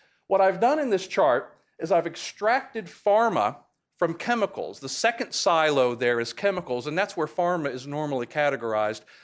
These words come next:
I've extracted pharma from chemicals, and I've stacked it on top of copyright.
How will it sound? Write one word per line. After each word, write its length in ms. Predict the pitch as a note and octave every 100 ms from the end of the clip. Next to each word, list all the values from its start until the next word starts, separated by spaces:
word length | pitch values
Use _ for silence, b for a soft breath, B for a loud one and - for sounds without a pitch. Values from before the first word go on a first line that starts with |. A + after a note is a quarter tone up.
| B
I've 140 | E3
extracted 520 | E3 - G#3 A3+ G#3
pharma 400 | E3 F#3 F3+ E3
from 180 | - D3+
chemicals, 540 | - G3+ G3+ F#3+ E3+ F3
and 80 |
I've 120 | D#3+ D#3+
stacked 360 | - A3+ A3+
it 80 | F#3
on 100 | F3+
top 280 | F3+ E3 D#3
of 120 | C3
copyright. 600 | E3 D3+ C#3+ G#2+ G2